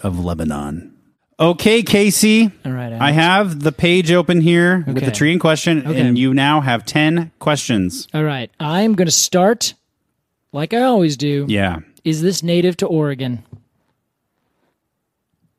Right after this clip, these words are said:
Speaker 1: Uh,
Speaker 2: Uh-oh.
Speaker 1: no.
Speaker 2: Oh, okay. I shouldn't have done that. Is it native to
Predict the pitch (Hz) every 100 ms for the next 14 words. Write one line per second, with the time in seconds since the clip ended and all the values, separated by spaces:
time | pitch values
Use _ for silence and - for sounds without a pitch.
0 | - 98 98 95 95 95 95 92 87 _
1 | _ _ _ _ _ _ _ _ _ _
2 | _ _ _ _ _ _ _ _ _ _
3 | _ - 117 101 101 104 104 92 80 80
4 | - - 131 147 165 135 117 135 - 110
5 | 98 _ _ _ _ _ _ _ - -
6 | 160 151 135 117 104 98 _ _ _ _
7 | _ _ _ - 190 233 226 214 233 233
8 | 196 - 180 165 160